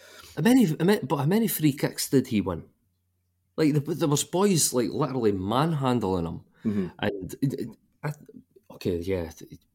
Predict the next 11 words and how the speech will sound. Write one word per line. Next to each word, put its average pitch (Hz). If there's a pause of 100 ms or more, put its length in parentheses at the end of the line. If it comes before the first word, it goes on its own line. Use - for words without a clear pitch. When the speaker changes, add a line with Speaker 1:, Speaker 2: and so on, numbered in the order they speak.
Speaker 1:
he -
was 117
pretty, - (520)
he 107
was 98
pretty -
poor 127
for 120
a 92
striker, 120
but -